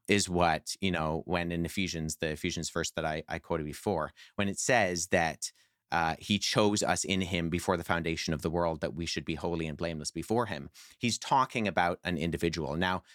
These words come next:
both Jacob and Esau stand in for Israel and the Gentile world. I think you can read that corporately as well.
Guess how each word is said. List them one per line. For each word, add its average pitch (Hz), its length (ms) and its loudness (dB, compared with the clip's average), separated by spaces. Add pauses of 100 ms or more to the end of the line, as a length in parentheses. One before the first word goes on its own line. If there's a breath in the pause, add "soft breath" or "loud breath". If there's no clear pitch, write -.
(280 soft breath)
both 113 480 2 (220)
Jacob 117 260 4
and 101 80 2
Esau 98 320 4
stand 101 500 2
in 101 300 4
for 95 540 2 (160)
Israel 107 720 2
and 92 240 0
the 87 80 4
Gentile 127 400 2
world. 170 420 0
I 98 80 -2
think - 280 -4 (180 loud breath)
you 117 100 0
can 101 220 0
read 107 260 2
that 98 240 2
corporately 92 500 2
as 87 140 2
well. 85 380 2